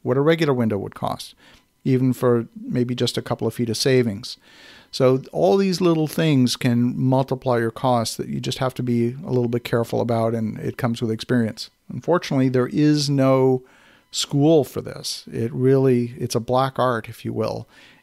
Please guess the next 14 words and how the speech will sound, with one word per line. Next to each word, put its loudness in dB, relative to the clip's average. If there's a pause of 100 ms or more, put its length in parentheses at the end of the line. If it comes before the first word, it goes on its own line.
and 0
it 0
comes -2
from 2 (300)
hanging 2
around 4
with 0
the -6
folks 0
that -2
really 0
have -2
the 0
experience. -8